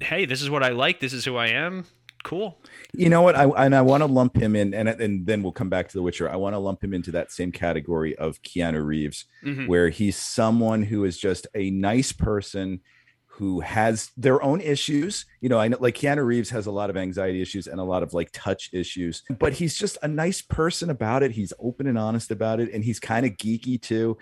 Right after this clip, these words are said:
Speaker 2: Like, they just, they, they seem like that Hollywood, like, the, the type of person in Hollywood that is actually accessible.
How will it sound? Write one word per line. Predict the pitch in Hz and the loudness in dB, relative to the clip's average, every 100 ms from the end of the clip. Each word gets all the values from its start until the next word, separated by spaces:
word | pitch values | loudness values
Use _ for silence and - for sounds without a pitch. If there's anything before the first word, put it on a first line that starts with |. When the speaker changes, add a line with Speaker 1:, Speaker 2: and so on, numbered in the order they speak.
| - - - 117 | -16 -20 -6 0
Speaker 2:
Like, | 131 - | 0 2
they | 165 | 0
just, | 196 190 - | 2 -2 -2
they, | 147 147 | 0 0
they | - 147 | 0 0
seem | 139 185 170 | 0 -2 -2
like | 160 139 139 | -2 0 0
that | 117 - - | -2 -4 -16
Hollywood, | - 143 147 151 139 135 127 - _ _ _ _ _ _ 143 | -6 0 0 2 2 2 0 -6 _ _ _ _ _ _ -2
like, | 123 113 - _ _ 131 | -2 -2 -6 _ _ -8
the, | 147 135 139 | -6 -6 -10
the | 135 139 147 | -14 -6 -6
type | - 190 185 | -4 -2 0
of | 196 | 2
person | 170 147 143 | 2 2 2
in | 117 | 0
Hollywood | 120 127 127 117 104 | 2 2 2 0 0
that | 104 _ | -6 _
is | 123 92 117 | -14 -8 -4
actually | 120 - 139 110 101 | -4 -4 -4 -4 -6
accessible. | - - 92 - 82 69 | -8 -6 -6 -4 -6 -6